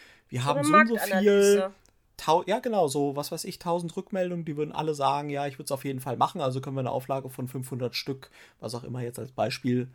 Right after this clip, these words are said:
Speaker 1: sind wir
Speaker 2: Mhm.
Speaker 1: safe los.
Speaker 2: Mhm.
Speaker 1: Ja, ähm,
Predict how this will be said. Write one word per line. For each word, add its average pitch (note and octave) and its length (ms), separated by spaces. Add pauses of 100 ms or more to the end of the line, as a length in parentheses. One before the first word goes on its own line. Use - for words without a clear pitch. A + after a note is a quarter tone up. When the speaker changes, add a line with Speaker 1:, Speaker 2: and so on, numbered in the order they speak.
(160)
Speaker 1:
sind C3+ 200
wir B2 60
Speaker 2:
Mhm. A#2+ 40
Speaker 1:
safe A#2+ 340
los. G2 420 (140)
Speaker 2:
Mhm. B3 240
Speaker 1:
Ja, B2+ 260 (400)
ähm, A#2+ 260